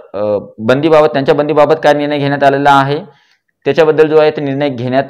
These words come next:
येणार आहे किंवा येऊ शकतो येणाऱ्या काळामध्ये. आणि जे आहे, तर शिक्षकसुद्धा जिथे,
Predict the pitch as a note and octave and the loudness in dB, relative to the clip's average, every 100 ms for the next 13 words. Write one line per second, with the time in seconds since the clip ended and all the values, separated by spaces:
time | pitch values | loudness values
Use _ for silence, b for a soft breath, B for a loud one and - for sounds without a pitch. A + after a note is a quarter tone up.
0 | - A#2+ C#3 C#3 C#3+ C#3+ - - C#3+ C3 | -6 -2 0 0 0 -6 -8 -8 -4 0
1 | C#3 D3 C#3 D3+ C#3 C#3 C#3+ C3 C#3 C#3 | 0 -2 -6 0 0 2 2 4 4 2
2 | D3+ - b b b A#2+ D3 D3 D3 D#3+ | -4 -8 b b b -8 -4 2 2 0
3 | E3 E3+ - B2+ D#3+ - C#3+ C3 D#3 C3+ | -4 -8 -8 -10 -10 -10 -8 -2 -2 -2
4 | A2+ A#2+ D3+ D3+ | -8 -6 -6 -6